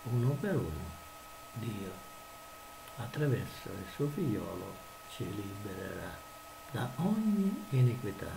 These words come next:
da ogni ostacolo. E quest'oggi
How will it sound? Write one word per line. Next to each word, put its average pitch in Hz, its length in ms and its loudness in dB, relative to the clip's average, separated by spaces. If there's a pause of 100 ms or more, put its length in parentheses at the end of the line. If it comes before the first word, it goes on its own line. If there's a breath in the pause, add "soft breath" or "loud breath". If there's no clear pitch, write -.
(260)
da 127 140 0 (100)
ogni 190 640 2
ostacolo. - 680 -4 (1300)
E 123 100 -2
quest'oggi 98 840 0